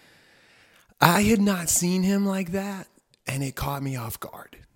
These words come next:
I would love to say that I walked in and was like, "I am full of faith," but I, <laughs> I wasn't. I was like, "You look terrible." And I just started crying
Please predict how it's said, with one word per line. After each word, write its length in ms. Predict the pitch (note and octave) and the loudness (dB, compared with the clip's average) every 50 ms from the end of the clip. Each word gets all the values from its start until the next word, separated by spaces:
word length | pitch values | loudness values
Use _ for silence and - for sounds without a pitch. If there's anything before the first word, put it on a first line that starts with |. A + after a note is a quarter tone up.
| _ - - | _ -8 -4
I 100 | - A#2 | 0 0
would 120 | A#2 A#2+ | 0 2
love 260 | C3 E3+ E3+ E3+ D#3 | 2 0 0 0 0
to 100 | - D#3+ | 0 0
say 320 | C#3+ - - C3 A#2 A#2 A#2 | 0 0 0 0 0 0 -2
that 120 | G#2 G#2 | -2 -4
I 60 | G#2 | -4
walked 400 | G#2 G#2 A2 A2 G#2+ G#2+ - - | -2 0 2 2 0 0 -2 -6
in 140 | G#2 G2+ G2+ | -6 -6 -6
and 160 | F#2+ F#2 G2+ | -6 -8 -8
was 160 | F#2+ F#2+ - - | -10 -10 -10 -12
like, 220 | - - - G2+ | -14 -12 -12 -10
"I 180 | - - D#3+ C3+ | -8 -6 -6 -6
am 160 | G#2 A2 A2+ | -8 -8 -10
full 280 | - - D#3 F3 F3 | -6 -6 -4 -4 -4
of 120 | F3+ E3+ E3+ | -4 -6 -4
faith," 420 | - C3+ B2+ G#2 - - - - | -4 -4 -4 -4 -6 -12 -12 -8
but 180 | A#2+ G#2+ G#2+ G2+ | -4 -2 -2 0
I, 140 | G2 G#2 - - - - - - - D#3+ D#3 E3+ D#3 - - - - | -2 -2 -4 -4 -6 -4 -4 -4 -2 -2 -2 -2 -4 -6 -12 -18 -20
<laughs> 200 | - - - - | -20 -18 -10 -8
I 80 | G2+ | -6
wasn't. 520 | G2 G2+ G#2 B2 C#3+ D#3 D#3 C3 B2 G#2+ A2 | -6 0 4 4 6 6 4 2 0 -2 -2
I 100 | A2+ A2+ | -2 -2
was 160 | A2+ A2 A2 | -2 -2 -2
like, 260 | G#2+ G2+ F#2+ F#2 - _ - - _ _ _ _ _ _ _ _ _ _ _ _ - - - _ _ _ | -4 -4 -4 -6 -10 _ -20 -20 _ _ _ _ _ _ _ _ _ _ _ _ -12 -12 -12 _ _ _
"You 180 | - C#3 A2+ G#2+ | -6 -2 0 2
look 140 | A2 G#2+ - | 2 0 0
terrible." 580 | - G#2+ G#2 G#2 G2 F#2+ - - - - - _ _ _ _ _ _ _ _ | 0 0 0 0 0 0 -2 -6 -8 -10 -14 _ _ _ _ _ _ _ _
And 100 | - A#2+ | -6 -4
I 100 | A#2+ C#3 | -2 -2
just 100 | C#3 C3+ | 0 0
started 200 | - D3+ C3 A#2 | -2 -2 -4 -4
crying 480 | - - - B2 C3 D3 C#3+ B2 G2+ | -6 -4 -4 -4 -2 -4 -4 -6 -6